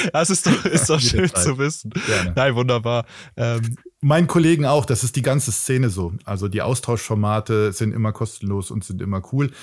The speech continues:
Speaker 2: Wenn's dann natürlich konkrete Beratungen
Speaker 1: Ja,
Speaker 2: ist
Speaker 1: ja,
Speaker 2: und
Speaker 1: nein,
Speaker 2: da
Speaker 1: das
Speaker 2: Stunden
Speaker 1: ist,
Speaker 2: drauf
Speaker 1: das
Speaker 2: liegen,
Speaker 1: ist
Speaker 2: ja, dann
Speaker 1: logisch, ja.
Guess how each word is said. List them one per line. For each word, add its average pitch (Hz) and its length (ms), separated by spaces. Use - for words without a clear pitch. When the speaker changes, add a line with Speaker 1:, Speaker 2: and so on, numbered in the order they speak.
Speaker 2:
Wenn's 113 160
dann 113 100
natürlich 104 240
konkrete 104 400
Beratungen 98 440
Speaker 1:
Ja, 98 80
Speaker 2:
ist 101 40
Speaker 1:
ja, 104 60
Speaker 2:
und 98 60
Speaker 1:
nein, 95 80
Speaker 2:
da 92 40
Speaker 1:
das 87 80
Speaker 2:
Stunden 123 280
Speaker 1:
ist, 110 60
Speaker 2:
drauf 87 240
Speaker 1:
das 101 120
Speaker 2:
liegen, 95 120
Speaker 1:
ist 87 60
Speaker 2:
ja, 95 100
dann 92 120
Speaker 1:
logisch, 85 200
ja. 101 80